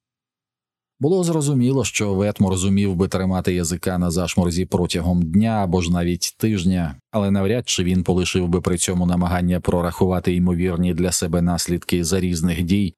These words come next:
зі свого боку. Зрештою, вирішальну роль неодмінно б зіграло поєднання двох чинників:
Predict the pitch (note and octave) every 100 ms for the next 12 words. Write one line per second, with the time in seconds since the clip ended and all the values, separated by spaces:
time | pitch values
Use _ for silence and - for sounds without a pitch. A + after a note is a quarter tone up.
0 | - F2+ F#2+ - F#2 F2 F2 E2+ C2 -
1 | - _ _ _ _ _ _ _ _ _
2 | - D3+ F3+ - F3 F3 E3 D3 - G#2+
3 | A2 A#2 G2 G2 F#2+ G2 E2 F#2 F2+ G2
4 | F#2 E2+ F#2 F2+ F#2 F#2+ - F2+ E2+ F#2
5 | F2+ F2+ F2+ F2 F2 F2+ - - - E2+
6 | C2 B1+ - -